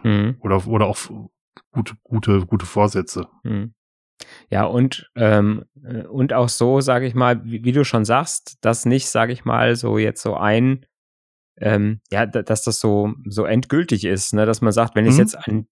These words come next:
Speaker 1: dem Punkt nicht genau das erreicht habe, dann, dann scheitere ich, weil ich glaube, dann wird der Druck einfach zu groß.
Speaker 2: Mhm.
Speaker 1: Ne, wenn das so ist, dass
Speaker 2: Mhm.
Speaker 1: ich das dann so ein bisschen abschwäche, dann, ähm, ne, ne,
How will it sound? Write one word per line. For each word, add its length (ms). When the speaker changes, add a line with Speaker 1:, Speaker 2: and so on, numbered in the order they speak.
Speaker 1:
dem 560
Punkt 300
nicht 240
genau 420
das 280
erreicht 520
habe, 320
dann, 460
dann 180
scheitere 400
ich, 200
weil 260
ich 100
glaube, 260
dann 220
wird 140
der 60
Druck 260
einfach 300
zu 140
groß. 460
Speaker 2:
Mhm. 100
Speaker 1:
Ne, 200
wenn 120
das 140
so 100
ist, 160
dass 100
Speaker 2:
Mhm. 60
Speaker 1:
ich 80
das 160
dann 160
so 60
ein 60
bisschen 200
abschwäche, 560
dann, 320
ähm, 380
ne, 200
ne, 540